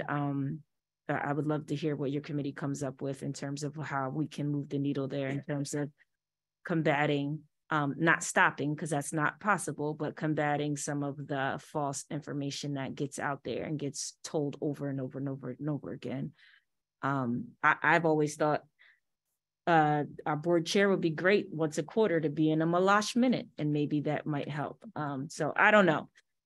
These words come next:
but, um, my other thing, the other thought is with, along with the, um, with H I B in terms of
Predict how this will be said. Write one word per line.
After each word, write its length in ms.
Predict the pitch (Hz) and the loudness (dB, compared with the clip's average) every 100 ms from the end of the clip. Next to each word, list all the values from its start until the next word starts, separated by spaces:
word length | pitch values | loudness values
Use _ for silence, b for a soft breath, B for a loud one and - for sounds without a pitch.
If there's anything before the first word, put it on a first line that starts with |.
| _ | _
but, 260 | 202 185 - | 8 8 6
um, 440 | 170 170 165 156 - | 4 4 4 0 0
my 240 | 175 175 | 4 6
other 160 | 180 190 | 8 6
thing, 240 | 190 - - _ _ | 4 -2 -4 _ _
the 100 | 170 | 4
other 500 | 170 170 170 165 156 156 - | 6 6 8 8 6 0 2
thought 360 | 180 170 156 - | 6 6 6 2
is 320 | 151 156 156 - | 0 0 -4 -10
with, 320 | 160 170 165 165 - | 2 4 4 0 -4
along 320 | 160 165 165 160 | 0 2 2 2
with 200 | 156 160 | 0 0
the, 280 | 156 151 | 0 0
um, 420 | 151 143 139 139 - _ _ _ _ _ _ _ _ | 0 -2 -2 -4 -8 _ _ _ _ _ _ _ _
with 200 | 196 185 170 | 0 2 2
H 260 | 165 165 | 2 2
I 140 | 147 147 | -2 0
B 320 | 156 156 156 | 2 2 2
in 240 | - 156 | 0 -4
terms 340 | 170 151 151 151 | -2 -2 0 0
of 220 | 147 | -2